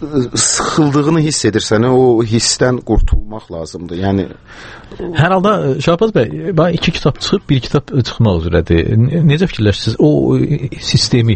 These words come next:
Speaker 2: o mexanizmi sizdə işə sala bildimi ki, biznesə çevrilib yaxşı iş görmək olar?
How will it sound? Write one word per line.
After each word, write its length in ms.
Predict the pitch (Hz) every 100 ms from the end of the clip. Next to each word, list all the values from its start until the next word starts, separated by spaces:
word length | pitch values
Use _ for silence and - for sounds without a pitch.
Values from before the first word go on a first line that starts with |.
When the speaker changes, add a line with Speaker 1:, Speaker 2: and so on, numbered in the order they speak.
| -
Speaker 2:
o 160 | 123
mexanizmi 560 | 110 107 - 117 - 104
sizdə 380 | - 110 104 107
işə 220 | - 120
sala 220 | - 117 110
bildimi 340 | 113 165 202
ki, 200 | - 95 - - -
biznesə 420 | 135 110 104 98 95
çevrilib 600 | - 117 104 113 151 -
yaxşı 280 | 139 113 -
iş 80 | -
görmək 360 | 120 104 107 107
olar? 300 | 113 170